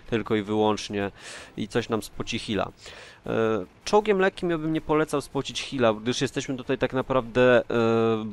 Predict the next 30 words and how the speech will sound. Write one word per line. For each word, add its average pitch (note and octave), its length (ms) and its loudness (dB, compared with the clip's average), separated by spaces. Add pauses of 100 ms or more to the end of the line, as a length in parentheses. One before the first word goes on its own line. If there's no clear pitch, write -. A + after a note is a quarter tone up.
(300)
zbędni C#3 560 2
i A#2 60 -2
przeszkadzamy B2 640 0
w G2 60 -6
bitwie. F#2+ 380 -6
Czemu? D#3 420 2 (520)
E, A2+ 280 4
bo A#2 260 2
a, G#2+ 140 8
mamy D3 220 4
gorszy C#3+ 320 2
view C3 180 0
range B2+ 200 0
od A#2 60 -6
medów. F#2+ 460 -2 (360)
E, A2 40 0 (680)
nie C3 180 2
mamy C3 240 4
pancerza, C3+ 500 2
mamy B2+ 220 2
gorsze A#2+ 340 0
działa. A2 360 6
Tutaj C3+ 260 -2
potrzeba B2 600 2
sprytu. - 720 -2 (460)
E, G#2+ 180 4
tutaj D3+ 340 2
nie D3 140 4
gra B2+ 160 4
się, A#2 280 2